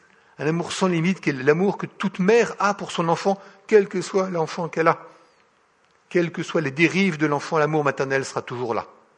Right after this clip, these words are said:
Et je trouve que c'est intéressant de voir dans ce psaume de se rappeler les deux dimensions de l'amour. Donc, à la f-, Dieu,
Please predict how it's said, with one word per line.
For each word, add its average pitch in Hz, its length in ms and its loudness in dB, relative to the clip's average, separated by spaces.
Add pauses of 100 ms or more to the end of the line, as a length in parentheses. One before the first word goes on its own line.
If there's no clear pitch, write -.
(440)
Et - 60 -12
je - 40 -16
trouve 170 160 -6
que 165 80 0
c'est 165 120 -2
intéressant 175 640 0 (260)
de 139 80 -4
voir 170 180 2
dans 175 80 -4
ce - 140 -8
psaume 196 260 0
de 170 160 0 (120)
se - 180 -2
rappeler 170 400 2 (220)
les 156 100 2
deux 175 100 -2
dimensions 156 560 -2 (360)
de 131 80 0
l'amour. 123 460 -2 (520)
Donc, 147 200 -2 (100)
à 170 100 0
la 175 80 0
f-, - 160 -8
Dieu, 170 380 2